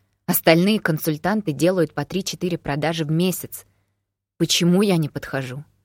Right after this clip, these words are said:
Управляющий развёл руками, и от него остро пахнуло сожалением. «Это не моё решение, парень». Он показал пальцем наверх. «Начальству виднее.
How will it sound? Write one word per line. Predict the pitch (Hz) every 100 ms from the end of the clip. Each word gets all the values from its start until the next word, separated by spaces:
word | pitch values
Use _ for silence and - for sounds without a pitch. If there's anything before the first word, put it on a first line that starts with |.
| _ _ _ _ _ _
Управляющий | 147 151 147 175 196 180 160
развёл | 147 143 151 151
руками, | 139 - 175 190 147 139 _ _ _ _ _
и | 160
от | 147 -
него | 156 160 170
остро | - 196 - 165
пахнуло | - 143 - 151 147
сожалением. | - 151 151 147 135 131 127 135 - _ _ _ _ _ _ _ _ _
«Это | 143 160
не | 160
моё | 170 165 180
решение, | 156 - 139 127 120
парень». | - 127 120 147 - _ _ _ _
Он | - 147
показал | - - 143 151 160
пальцем | - 143 135 151 147
наверх. | 143 139 127 - - _ _ _ _ _
«Начальству | - 151 - 196 - 151
виднее. | 135 135 143 160 139 131